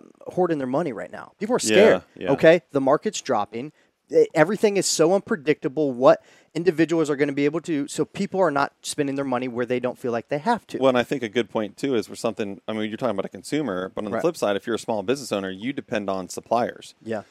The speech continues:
Speaker 2: So you can't always control, even if they don't tell your supplier, uh, n-, you know, "You have to shut down," they can also make that personal decision if they
Speaker 1: Correct.
Speaker 2: want.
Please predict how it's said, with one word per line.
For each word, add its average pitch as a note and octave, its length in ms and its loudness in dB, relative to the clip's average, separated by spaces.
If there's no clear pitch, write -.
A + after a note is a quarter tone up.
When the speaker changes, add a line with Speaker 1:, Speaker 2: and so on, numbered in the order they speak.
Speaker 2:
So - 140 0
you B2 260 -4
can't F#3 240 -2
always C#3+ 200 0
control, C3 640 2
even E3+ 200 -2
if D3 80 -2
they C#3 100 0
don't B2+ 300 -2
tell C3+ 300 2
your E3+ 160 -4
supplier, F#2 680 -2
uh, G#2 220 0
n-, - 120 -14
you G#2 120 -6
know, G#2 200 0
"You G2+ 200 -8
have A2 120 2
to G2+ 60 -8
shut F#2 200 -4
down," G2+ 400 -2
they A#2+ 160 -2
can D3 120 -6
also C3 260 -2
make G#2+ 200 -4
that A#2+ 180 -2
personal G#2+ 320 -4
decision G#2 360 -4
if G2+ 100 -6
they G2 100 -4
Speaker 1:
Correct. A2 200 -2
Speaker 2:
want. D3+ 340 0